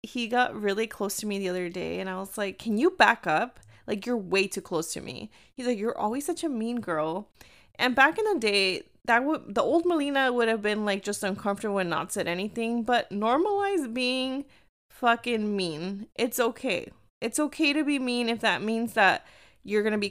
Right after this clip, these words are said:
comfortable. Like, this man was literally making me so uncomfortable, and it wasn't the first time that he did that, and I just have had enough. I would, like, when people get too close to me,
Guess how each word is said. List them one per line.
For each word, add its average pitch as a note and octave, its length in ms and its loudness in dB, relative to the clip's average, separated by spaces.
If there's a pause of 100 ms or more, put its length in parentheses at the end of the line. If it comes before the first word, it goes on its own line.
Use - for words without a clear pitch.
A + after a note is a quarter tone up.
(120)
comfortable. E3+ 380 -2
Like, G#3+ 180 0
this B3+ 180 -4
man B3 220 2
was C#4+ 160 -2
literally A#3 340 -2
making A3 260 -4
me A3+ 80 -2
so G3 260 -2
uncomfortable, A3 760 -4 (640)
and A#3+ 140 4
it A#3 80 4
wasn't A3+ 240 2
the C#4 80 2
first A#3+ 240 -2
time A#3 140 -2
that A3 100 -2
he A3 100 -4
did G3 200 -2
that, G#3+ 100 -2
and G3+ 140 0
I F#3 120 2
just G#3+ 200 -8
have - 420 -14
had F#3 280 4
enough. E3 460 2 (100)
I G#3+ 120 6
would, A#3 240 2 (140)
like, A3+ 220 2
when A#3+ 140 4
people B3+ 280 -6
get D4+ 200 -2
too C#4+ 120 -2
close G#3 400 -4
to B3 60 -4
me, B3 320 -4